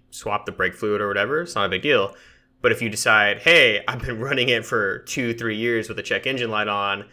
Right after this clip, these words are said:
didn't do any maintenance or any upkeep," now they're like, "Oh, well, you know, your brakes are completely shot. We gotta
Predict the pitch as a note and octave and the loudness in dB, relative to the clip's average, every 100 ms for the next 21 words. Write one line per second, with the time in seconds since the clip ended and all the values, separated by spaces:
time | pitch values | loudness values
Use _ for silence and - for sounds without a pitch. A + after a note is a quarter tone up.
0 | _ _ _ _ - B2 A2+ A#2 G#2 G#2+ | _ _ _ _ -4 -4 -2 -2 0 2
1 | A2 G2+ F#2+ G#2+ G2 A2+ B2 A2+ G2+ G2+ | 2 2 -2 -6 0 0 0 -2 -4 -4
2 | - G#2+ G#2 G2+ G2+ F#2+ G#2+ G2+ F#2 F#2 | -6 2 4 4 2 0 2 2 0 -4
3 | F2+ - F#2+ F2 G2 F#2+ G#2 G2 G2 - | -8 -8 -8 -8 -10 -4 -2 -2 -4 -8
4 | - B2 F#2+ - F#2+ G2+ G2 F2+ F2+ | -4 -4 -2 0 -2 -2 -2 -2 -4